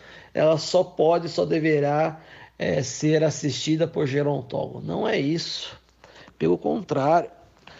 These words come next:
a formação desse profissional, ela tem o objetivo dele ser o,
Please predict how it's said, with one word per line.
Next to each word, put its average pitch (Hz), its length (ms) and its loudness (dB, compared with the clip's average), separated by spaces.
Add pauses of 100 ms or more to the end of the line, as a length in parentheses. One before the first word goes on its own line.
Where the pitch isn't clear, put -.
(120)
a - 140 -8
formação 170 720 0
desse 285 240 -2
profissional, - 1200 -2 (420)
ela 139 220 -2
tem 180 300 0
o 196 100 6
objetivo 160 720 -2
dele 220 720 2
ser 180 420 4
o, 190 180 2